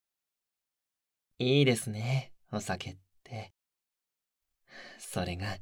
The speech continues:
愛しいお嬢様と飲むのであれば、なおのことです。あ、あの時のことですか？あ、お嬢様とお会いした時のことですね。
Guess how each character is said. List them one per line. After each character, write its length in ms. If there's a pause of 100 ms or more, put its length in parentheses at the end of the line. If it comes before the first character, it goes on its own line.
(560)
愛 260
し 260
い 80
お 100
嬢 220
様 240
と 140
飲 160
む 120
の 100
で 140
あ 80
れ 120
ば、 220 (640)
な 260
お 60
の 140
こ 160
と 240 (480)
で 100
す。 140 (2000)
あ、 180 (1000)
あ 160
の 140
時 340
の 160
こ 220
と 440 (840)
で 140
す 80
か？ 260 (2000)
あ、 280 (640)
お 160
嬢 200
様 240
と 240
お 80
会 120
い 40
し 80
た 120
時 200
の 140
こ 140
と 80
で 100
す 120
ね。 300